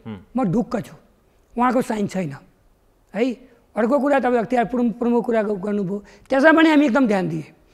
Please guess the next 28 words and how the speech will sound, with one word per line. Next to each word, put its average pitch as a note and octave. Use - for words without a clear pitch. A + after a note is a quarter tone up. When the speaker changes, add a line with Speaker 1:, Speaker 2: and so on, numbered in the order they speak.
Speaker 2:
उहाँले D4+
के D4+
निर्णय C4+
गर्नुभएछ G3+
भने, F3+
त्यो C#4
तपाईँले A#3
बताउन F3+
चाहन्छु, D#3+
जहाज A#3
किन्ने, B3+
नयाँ C4
जहाज G3+
खरिद G3+
गर्नको G3
लागि F3+
उहाँ A3
निर्णय A#3+
गर्नुभएको D#3+
छ। -
तर A#3
उहाँको B3
बेलामा A#3
कुन A#3
जहाज A#3
किन्ने, B3
कतिमा B3
किन्ने, B3